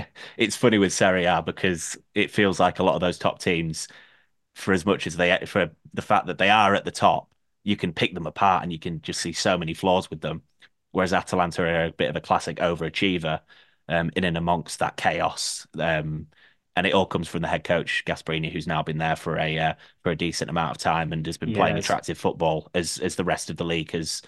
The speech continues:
Speaker 1: favoured a more conservative style, which has brought about results because there's a bit of a talent differential there, but has not been as fun to watch as the, uh, Atalanta side, uh, that he's coached. You mentioned the players there as well. It's almost fun to think of them as this little mini, uh,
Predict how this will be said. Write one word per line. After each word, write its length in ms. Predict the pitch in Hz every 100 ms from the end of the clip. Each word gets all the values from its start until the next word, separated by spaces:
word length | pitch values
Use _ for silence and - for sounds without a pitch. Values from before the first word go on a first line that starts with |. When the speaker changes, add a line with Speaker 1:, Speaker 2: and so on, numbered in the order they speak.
| - - -
Speaker 1:
favoured 360 | - 87 80
a 40 | 80
more 180 | 85 78
conservative 600 | - 80 85 78 - 82
style, 380 | - 85 82
which 220 | 80 87 -
has 320 | 80 78 - - - _ _
brought 220 | 110 92
about 240 | 85 90 80
results 360 | 82 98 -
because 280 | - 90 85
there's 160 | 85 80
a 40 |
bit 140 | 80
of 60 | 71
a 40 |
talent 340 | 82 - 92 87
differential 600 | 90 92 92 90 - 95
there, 300 | 92 90 95
but 320 | - 82 - - - _
has 160 | - 82
not 160 | 92 -
been 120 | 82
as 100 | 78
fun 140 | 92
to 120 | 82
watch 280 | 87 85 -
as 60 | 80
the, 260 | - 85 82
uh, 240 | 73 78 -
Atalanta 480 | 98 - 87 80 -
side, 380 | - 80 78 - - - _ _ _ _ -
uh, 200 | 82 85
that 140 | 78
he's 180 | 90 82
coached. 400 | - 76 - -
You 60 |
mentioned 320 | 101 113 - 95
the 60 |
players 320 | - 98 95
there 220 | 92 87 85
as 120 | -
well. 240 | 95 85
It's 160 | 71 -
almost 320 | 107 95 -
fun 240 | - 95 82
to 80 |
think 220 | - 87 82
of 80 |
them 180 | 82 87
as 100 | 85
this 200 | 87 -
little 200 | 90 76
mini, 400 | 85 87 85 85
uh, 180 | 82 82